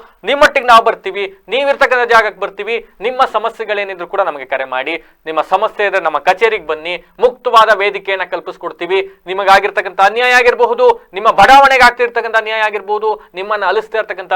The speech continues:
ಅಧಿಕಾರಿಗಳಿಂದ ಆಗ್ತಿರ್ತಕ್ಕಂಥ ಸಮಸ್ಯೆ ಇರಬಹುದು, ಯಾವುದೇ ಸಮಸ್ಯೆ ಇದ್ರೂ ಮುಕ್ತವಾಗಿ ವಿ ವಿ ಸಿ ವಾಹಿನಿ ವೇದಿಕೆಯನ್ನ ಕಲ್ಪಿಸ್ಕೊಡ್ತಾ ಇದೆ. ನಮ್ಮ ವಾಹಿನಿಯ ಕಚೇರಿಗೂ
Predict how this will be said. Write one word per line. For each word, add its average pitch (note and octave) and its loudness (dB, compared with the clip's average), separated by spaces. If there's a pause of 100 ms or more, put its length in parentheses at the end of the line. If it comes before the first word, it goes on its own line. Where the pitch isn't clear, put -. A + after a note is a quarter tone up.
(140)
ಅಧಿಕಾರಿಗಳಿಂದ G#3 0 (100)
ಆಗ್ತಿರ್ತಕ್ಕಂಥ D#3+ -10 (140)
ಸಮಸ್ಯೆ D3+ -10
ಇರಬಹುದು, - -20 (140)
ಯಾವುದೇ A#3+ 2 (100)
ಸಮಸ್ಯೆ A#3 -2
ಇದ್ರೂ A3 -4
ಮುಕ್ತವಾಗಿ A3 -2
ವಿ F3+ -10
ವಿ G3+ -14
ಸಿ G3 -20
ವಾಹಿನಿ E3+ -8
ವೇದಿಕೆಯನ್ನ C#3+ -12
ಕಲ್ಪಿಸ್ಕೊಡ್ತಾ C3+ -12 (100)
ಇದೆ. F3 0 (380)
ನಮ್ಮ E3 -4 (140)
ವಾಹಿನಿಯ F#3 2
ಕಚೇರಿಗೂ F#3+ -6